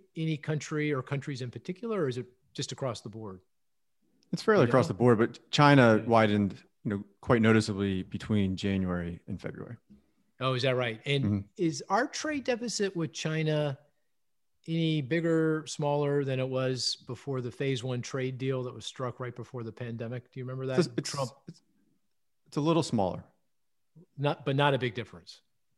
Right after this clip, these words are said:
Speaker 2: I don't believe so. I gotta
Speaker 1: So
Speaker 2: double
Speaker 1: you,
Speaker 2: check,
Speaker 1: so you,
Speaker 2: but
Speaker 1: you would think that phase one trade deal, hard to know given all the moving parts here, but you don't think that was a big deal at the end of the
Speaker 2: Yeah,
Speaker 1: day?
Speaker 2: I think even without the pandemic,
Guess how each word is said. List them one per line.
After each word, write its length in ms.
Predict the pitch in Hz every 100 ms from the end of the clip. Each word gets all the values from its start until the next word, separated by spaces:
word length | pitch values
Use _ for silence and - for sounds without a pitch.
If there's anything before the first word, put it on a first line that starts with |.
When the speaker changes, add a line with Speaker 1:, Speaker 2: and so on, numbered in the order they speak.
| _ _ -
Speaker 2:
I 40 |
don't 120 | 120
believe 240 | 110 107 90
so. 180 | 87
I 80 | 87
gotta 160 | 104 92
Speaker 1:
So 60 | -
Speaker 2:
double 160 | 110
Speaker 1:
you, 80 | 160
Speaker 2:
check, 120 | 92
Speaker 1:
so 120 | -
you, 220 | 151 147 160
Speaker 2:
but 100 | 143
Speaker 1:
you 100 | 143
would 140 | 131
think 140 | 139
that 160 | 131 120
phase 240 | 147 139
one 180 | 131 127
trade 320 | - 139 127
deal, 240 | 120 120 110
hard 260 | - 156 120
to 60 |
know 260 | 123 120 110
given 200 | 117 113
all 120 | 113
the 60 | 110
moving 280 | 113 104
parts 320 | 98 117 107 -
here, 180 | 101
but 220 | 90 98 98 _ _ _ _ _ _
you 80 | 135
don't 160 | 135 123
think 120 | 120
that 160 | 123
was 140 | 113 110
a 60 |
big 220 | 110 107 101
deal 280 | 101 80 _
at 100 | 107
the 80 | 107
end 100 | 98
of 80 | 92
the 80 | 160
Speaker 2:
Yeah, 120 | 135
Speaker 1:
day? 40 |
Speaker 2:
I 40 | 143
think 120 | 175
even 220 | 185 165
without 200 | 120 123
the 80 | 110
pandemic, 640 | 117 95 101 117 135 -